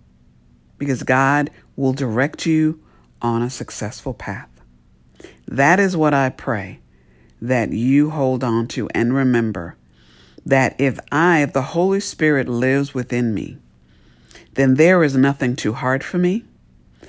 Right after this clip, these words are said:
There is nothing, um, there is no struggle too rough for me to handle, but that I know that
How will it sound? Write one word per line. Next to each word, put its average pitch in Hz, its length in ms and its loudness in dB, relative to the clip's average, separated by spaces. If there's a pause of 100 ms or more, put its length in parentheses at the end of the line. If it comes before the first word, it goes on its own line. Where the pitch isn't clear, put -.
(240)
There 135 220 4
is 117 140 0
nothing, 139 760 4 (440)
um, 107 480 -2 (640)
there 143 180 4
is 127 160 -2
no 143 160 4
struggle 156 840 0 (1800)
too 160 320 4
rough 139 300 4
for - 180 -4
me 135 220 6
to 131 160 2
handle, 139 640 0 (1300)
but 139 200 0
that 135 220 6
I 147 220 4
know 165 480 6
that 120 340 0